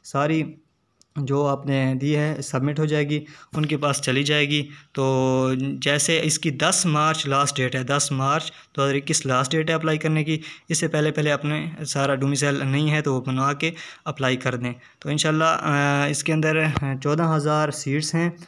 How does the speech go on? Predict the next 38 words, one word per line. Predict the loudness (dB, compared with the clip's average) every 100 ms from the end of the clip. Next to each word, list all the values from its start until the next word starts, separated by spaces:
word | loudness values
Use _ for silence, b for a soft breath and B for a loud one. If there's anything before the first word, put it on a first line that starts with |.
| B
तो | -6
अभी | -4 -2
तक | -2 -2 0 0 -2
तकरीबन, | -6 -4 -2 0 -2 -4 -4 -4 -6 -6 -6
अ, |
दो | -4 0
हज़ार | 0 0 -2 -4
पच्चीस | -6 -6
सौ | -4
तक | -4 -4 -6 -8 B B -10
एप्लीकेशन | -6 -4 -2 -2
उनको | -2
रिसीव | -2 0 0 2
हुई | 2
हैं | 2
और | 0 -4
छः | -2 -2
हज़ार | -2 -4
अकाउंट | -6 -6 -4 -2
बन | -4
चुके | -4 -6 -6
हैं। | -8 B B B
तो | -2 0 0 -2
इंशाल्लाह | -2 0 0
सबको | 0 -2 -2
स्कॉलरशिप | -2 -2 0 -2
मिल | 0
सकती | -2 -4 0
है। | 0
बहुत | 2 0 0
अच्छा | -4 -4
प्रोग्राम | -2 -2 -2 0 0 0
है, |
पहली | 0 -2 -2
दफ़ा | -2 -2
अनाउंस | -2 0 0
हुआ | 0
है। | 0